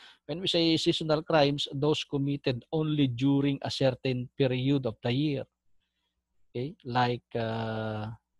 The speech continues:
during election period, yan, seasonal crimes. Christmas season, yan yung mga tinatawag nating seasonal crimes. How about situational crimes? Those committed only when given the situation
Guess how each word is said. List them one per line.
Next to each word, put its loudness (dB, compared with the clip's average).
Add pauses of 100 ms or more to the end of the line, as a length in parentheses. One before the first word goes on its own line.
(120)
during 2
election -6
period, 0
yan, -4
seasonal -8
crimes. -8 (460)
Christmas -2
season, -4
yan -6
yung -8
mga -8
tinatawag -2
nating -4
seasonal -6
crimes. -6 (400)
How 4
about 0
situational -2
crimes? -4 (140)
Those 0
committed -2 (140)
only 0
when -2
given 0
the -6
situation -2